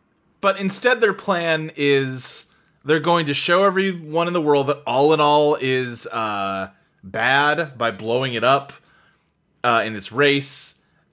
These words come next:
and then everyone will wanna go back to gasoline, and they've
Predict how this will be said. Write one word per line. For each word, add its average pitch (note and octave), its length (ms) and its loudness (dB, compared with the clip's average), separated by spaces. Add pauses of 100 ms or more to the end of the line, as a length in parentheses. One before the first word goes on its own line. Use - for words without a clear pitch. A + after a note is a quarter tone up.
and A#2+ 120 -4
then A2+ 540 -4 (240)
everyone C#3+ 260 0
will C3 100 -2
wanna C3 180 0
go C3+ 100 -2
back C3 180 2
to A#2+ 60 -14
gasoline, B2+ 720 -2
and A2+ 280 -6
they've D#3+ 560 0